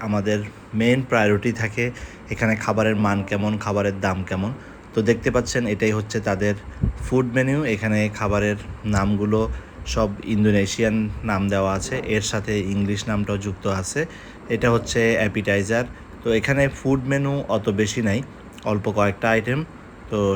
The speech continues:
সবগুলো আমি এখানে আপনাদেরকে একদম দাম সহ দেখিয়ে দিলাম। দর্শক, সবাই নিশ্চয়ই অপেক্ষা করছেন এখানে খাবারের মান কেমন, আমি কখন খাবারের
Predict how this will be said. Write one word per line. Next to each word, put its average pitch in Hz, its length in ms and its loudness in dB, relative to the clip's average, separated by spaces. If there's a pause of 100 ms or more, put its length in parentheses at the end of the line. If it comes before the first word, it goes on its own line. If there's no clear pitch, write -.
সবগুলো 107 400 2
আমি 104 160 2
এখানে 98 220 -2
আপনাদেরকে 98 380 -2
একদম 98 160 -2 (100)
দাম 92 120 -2 (120)
সহ 101 100 -4 (160)
দেখিয়ে 98 360 -2
দিলাম। 117 240 0 (1000)
দর্শক, 147 340 2 (140)
সবাই 120 200 4 (120)
নিশ্চয়ই 117 380 2
অপেক্ষা 101 260 -2
করছেন 110 400 0 (260)
এখানে 104 280 0
খাবারের 104 400 0
মান 98 220 2 (100)
কেমন, 101 260 2 (380)
আমি 104 140 0 (120)
কখন 104 280 0 (240)
খাবারের 101 360 2